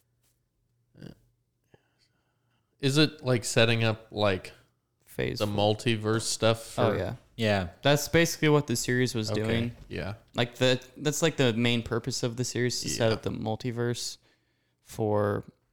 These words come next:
Speaker 2: uh, the Doctor Strange movie and
Speaker 3: Uh-huh.
Speaker 2: Spider-Man, hopefully.
Speaker 3: Yeah.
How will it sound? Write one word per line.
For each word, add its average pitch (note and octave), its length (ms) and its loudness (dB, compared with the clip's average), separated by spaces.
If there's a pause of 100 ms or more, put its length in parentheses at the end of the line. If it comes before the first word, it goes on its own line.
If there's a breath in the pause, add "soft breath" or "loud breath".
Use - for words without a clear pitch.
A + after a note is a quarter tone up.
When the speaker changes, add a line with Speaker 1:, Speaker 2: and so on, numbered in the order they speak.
(120)
Speaker 2:
uh, G#2+ 260 -4
the - 120 -16
Doctor A2 320 -8
Strange A2+ 360 -8
movie A2+ 320 -6
and - 120 -8
Speaker 3:
Uh-huh. C3 180 2
Speaker 2:
Spider-Man, A2+ 540 -4 (180)
hopefully. A#2+ 560 -4 (300)
Speaker 3:
Yeah. F#2+ 320 -2